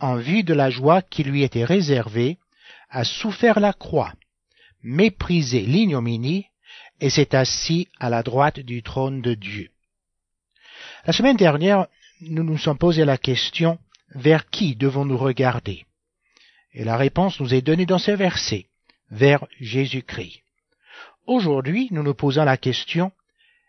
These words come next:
et que voyons-nous lorsque nous regardons ? Nous voyons trois choses. Premièrement, nous voyons le chef de notre foi.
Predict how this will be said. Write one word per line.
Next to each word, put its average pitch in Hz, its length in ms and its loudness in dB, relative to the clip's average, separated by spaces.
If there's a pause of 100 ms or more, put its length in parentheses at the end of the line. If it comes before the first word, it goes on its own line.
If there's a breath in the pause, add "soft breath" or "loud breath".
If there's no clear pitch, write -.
(200)
et 196 340 4
que 254 100 0
voyons-nous 202 680 2 (360)
lorsque 139 360 0
nous 127 140 0
regardons ? 113 580 0 (880 soft breath)
Nous 185 160 4
voyons 196 380 4 (200)
trois 127 300 -2
choses. - 560 -8 (1200 soft breath)
Premièrement, 147 680 2 (800 soft breath)
nous 135 240 0
voyons 143 480 2 (120)
le 123 240 0
chef - 680 -2 (480)
de 127 140 -2
notre 127 360 -2
foi. 113 380 -6